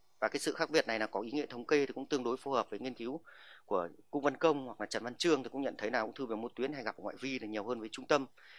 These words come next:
Về phân bố giữa các thùy thì gặp ở phổi phải thì nhiều hơn ở phổi trái, và vị trí các cái phân thùy như là thùy trên bên phải thì gặp vị, ở vị trí nhiều nhất là ba mươi ba phẩy một phần trăm. Cũng tương đối là phù hợp với một số nhận xét như là của Patrick Vidal thì cũng nhận thấy là cái thùy trên là cũng hay, rất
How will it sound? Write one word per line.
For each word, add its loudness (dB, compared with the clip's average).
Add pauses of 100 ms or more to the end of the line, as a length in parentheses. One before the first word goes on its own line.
(180)
Về 8
phân 6
bố 6
giữa -2
các 4
thùy 4
thì -2
gặp 4
ở -4
phổi -6
phải 0
thì -8
nhiều 0
hơn -2
ở -6
phổi -8
trái, -2 (320)
và 4 (240)
vị -4
trí -2 (240)
các 6
cái -8
phân 2
thùy 4
như 0
là 4 (440)
thùy -6
trên 4
bên -2
phải -4
thì -14
gặp -4 (120)
vị, -12 (520)
ở -10
vị -10
trí -6
nhiều -4
nhất -6
là -4
ba -2
mươi -6
ba 2
phẩy -18
một -12
phần -20
trăm. -4 (640)
Cũng -2
tương 4
đối 6
là 6 (220)
phù 4
hợp 6
với 2
một 2
số -2
nhận 0
xét 2
như -6
là -8
của -8
Patrick -8
Vidal 4
thì -4
cũng -4
nhận -2
thấy -6
là -4
cái -8
thùy -8
trên 2
là -6
cũng -12
hay, -10
rất -16